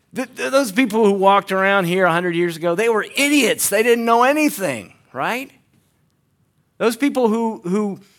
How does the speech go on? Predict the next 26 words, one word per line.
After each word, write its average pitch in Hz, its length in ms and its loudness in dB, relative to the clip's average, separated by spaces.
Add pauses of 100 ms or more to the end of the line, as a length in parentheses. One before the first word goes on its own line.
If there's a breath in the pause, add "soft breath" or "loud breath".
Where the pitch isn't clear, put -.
who 196 140 -2
built 226 340 4
civil, 220 320 0
the 185 240 -4
Roman 226 380 2
civilization, 220 840 -2 (220 loud breath)
they 294 180 2
were 277 160 -2
just, 208 420 -2
they, 262 180 -2
they 277 200 -2
didn't, 185 460 -4
they 226 120 -2
didn't 240 220 -8
have 156 180 -4
an 135 80 -8
iPhone. 185 560 -4
I 240 60 -4
mean, 240 160 -6
the, 226 80 -10
pfft, - 540 -12 (640 soft breath)
give 233 180 -2
me 139 140 -4
a 107 80 -10
break, 117 600 -8 (380)
right? 247 360 -12